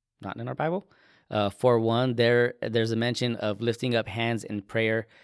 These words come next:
And then in Third Maccabees, the high priest Sa-, Simon extends his hands in prayer.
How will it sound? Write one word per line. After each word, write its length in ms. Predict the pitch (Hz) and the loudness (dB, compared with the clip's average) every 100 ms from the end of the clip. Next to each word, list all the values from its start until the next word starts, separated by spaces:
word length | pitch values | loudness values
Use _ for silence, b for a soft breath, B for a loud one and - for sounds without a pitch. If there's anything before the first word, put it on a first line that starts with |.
| b | b
And 140 | 113 113 | -4 -2
then 140 | 104 | 0
in 80 | 104 | 0
Third 260 | 131 117 | 2 2
Maccabees, 480 | 110 113 113 113 107 | 2 -2 -2 -4 -2
the 80 | 104 | -2
high 160 | 98 117 | 0 -2
priest 300 | - 101 - | -4 -8 -2
Sa-, 240 | 120 127 - | 0 -2 -6
Simon 540 | - 123 135 113 104 - | -2 2 4 2 -2 -6
extends 520 | 101 - 117 113 - | -10 -4 -2 -2 -4
his 120 | 104 | -8
hands 300 | 107 107 98 | -6 -6 -6
in 140 | 95 92 | -8 -6
prayer. 400 | 123 113 95 | -2 0 -2